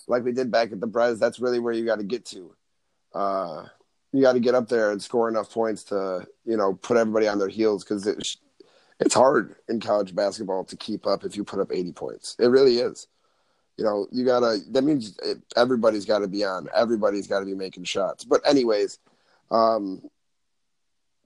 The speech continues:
you know, Michigan State's had their woes left and right.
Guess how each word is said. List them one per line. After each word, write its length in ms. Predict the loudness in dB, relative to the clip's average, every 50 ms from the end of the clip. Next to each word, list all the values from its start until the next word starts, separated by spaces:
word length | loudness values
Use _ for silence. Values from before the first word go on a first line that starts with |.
| _ _ 0
you 240 | 2 4 4 4 4
know, 120 | 2 2
Michigan 300 | 2 2 0 0 -2 -4
State's 340 | -4 0 0 0 0 -2 -6
had 380 | -12 -6 0 2 4 4 4 4
their 120 | 2 2 2
woes 460 | 4 4 4 4 4 2 -2 -4 -2
left 260 | -2 0 0 -2 -4
and 120 | -6 -6
right. 280 | -4 -4 -4 -4 -6 -8